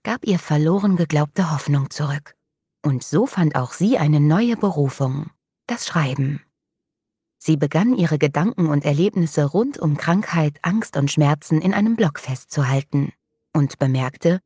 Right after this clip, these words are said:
wie viele andere Menschen sie wiederum allein durch ihre Gedanken inspirieren konnte, wie viele Sorgen sie anderen nahm.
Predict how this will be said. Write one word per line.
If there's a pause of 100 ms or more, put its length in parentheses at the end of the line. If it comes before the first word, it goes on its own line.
(100)
wie
viele
andere
Menschen
sie
wiederum
allein
durch
ihre
Gedanken
inspirieren
konnte, (420)
wie
viele
Sorgen
sie
anderen
nahm.